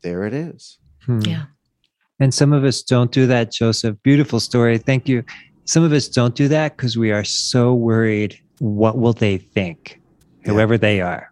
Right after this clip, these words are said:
Speaker 2: right?
Speaker 1: Yep.
Speaker 2: The husband, the parents, the next door neighbor, what will they think? Who cares?
Speaker 1: Yeah.
Speaker 2: Right?
Speaker 3: Yeah, what is, I, I keep quoting people, but Martha Graham has that quote, um, "Stop,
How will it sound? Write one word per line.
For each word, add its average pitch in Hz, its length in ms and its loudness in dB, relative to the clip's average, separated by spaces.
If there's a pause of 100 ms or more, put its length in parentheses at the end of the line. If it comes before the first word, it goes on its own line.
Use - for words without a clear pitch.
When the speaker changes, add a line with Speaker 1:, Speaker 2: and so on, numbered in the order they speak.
Speaker 2:
right? 107 280 -4 (280)
Speaker 1:
Yep. 90 200 -8 (300)
Speaker 2:
The 107 100 -2
husband, 107 460 -2
the 101 80 -2
parents, 110 560 0
the 107 100 -2
next 104 280 -6
door 107 140 0
neighbor, 104 340 0
what 113 240 -2
will 113 140 0
they 107 180 0
think? 131 540 -2 (760)
Who - 280 -10
cares? - 760 -6 (480)
Speaker 1:
Yeah. 101 300 -2 (120)
Speaker 2:
Right? 110 180 -10 (920)
Speaker 3:
Yeah, 208 280 0
what 214 240 2
is, 175 240 -6 (160)
I, 220 160 0
I 233 120 4
keep 311 260 0
quoting 240 260 4
people, 185 200 2
but 180 160 2
Martha 202 280 2
Graham 185 320 2
has 190 200 0
that 185 180 0
quote, 214 480 2 (100)
um, 180 640 2
"Stop, - 480 -2